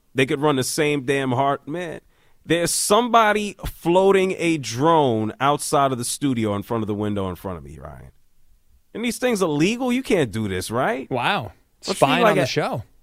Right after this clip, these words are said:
Speaker 1: Yeah, did you need, like, an F A A permit for this?
Speaker 2: Maybe get out of the way, mate, if it does get
Speaker 1: Yeah.
Speaker 2: shot down. Sure
Speaker 1: Even
Speaker 2: they don't
Speaker 1: this,
Speaker 2: miss.
Speaker 1: I, I hope not, man. This is like,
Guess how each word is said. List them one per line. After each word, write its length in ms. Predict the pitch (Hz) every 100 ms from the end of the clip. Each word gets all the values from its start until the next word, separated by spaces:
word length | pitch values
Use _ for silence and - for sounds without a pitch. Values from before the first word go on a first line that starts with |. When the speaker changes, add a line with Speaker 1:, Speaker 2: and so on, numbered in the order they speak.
| _ -
Speaker 1:
Yeah, 100 | 233
did 120 | 247
you 80 | 269
need, 80 | 240
like, 180 | 196
an 120 | 165 - -
F 240 | 208 214
A 240 | 226 220 220
A 40 |
permit 440 | - 220 240 240 226
for 120 | 247
this? 380 | 254 240 - - _ _ _ _ _ _ _ _
Speaker 2:
Maybe 140 | 190 180
get 120 | 143
out 80 | 135
of 60 | 117
the 60 |
way, 160 | 117 196
mate, 220 | 110 113
if 220 | 110 107
it 80 | 110
does 180 | 127 202
get 120 | 117
Speaker 1:
Yeah. 60 | 90
Speaker 2:
shot 200 | 113 104
down. 320 | 107 104 95 - _
Sure 160 | - 151
Speaker 1:
Even 240 | 151 151
Speaker 2:
they 80 | 170
don't 160 | 220 214
Speaker 1:
this, 300 | 180 180 -
Speaker 2:
miss. 80 | - _ -
Speaker 1:
I, 400 | 95 87 73 80
I 40 |
hope 260 | 90 175 -
not, 280 | 90 80 73
man. 260 | 90 90
This 200 | 120 -
is 140 | 160 139
like, 500 | 135 131 117 -